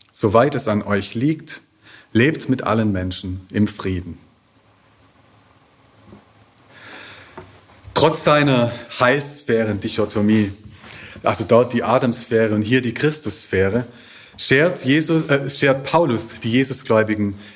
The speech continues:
nicht über einen Kamm. Es gibt eine Individualität im Glauben, insofern Gott allen Glaubenden ein Maß im Glauben gegeben hat. Auch Paulus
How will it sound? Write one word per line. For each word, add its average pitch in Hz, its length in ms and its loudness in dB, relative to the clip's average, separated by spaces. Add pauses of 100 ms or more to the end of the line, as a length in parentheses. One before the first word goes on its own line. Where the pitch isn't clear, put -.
(120)
nicht 147 320 2
über 117 220 0
einen 104 320 0
Kamm. 87 340 -8 (340)
Es - 140 -2
gibt 170 180 0
eine 135 200 4
Individualität 127 1120 0
im 107 120 0
Glauben, 90 460 -4 (340)
insofern 113 520 2
Gott 143 240 0
allen 131 280 2
Glaubenden 143 720 0 (160)
ein 113 240 6
Maß 131 380 4
im 113 140 2
Glauben 95 500 0 (340)
gegeben 95 460 -4
hat. 87 180 -10 (840)
Auch 110 160 4
Paulus 160 380 4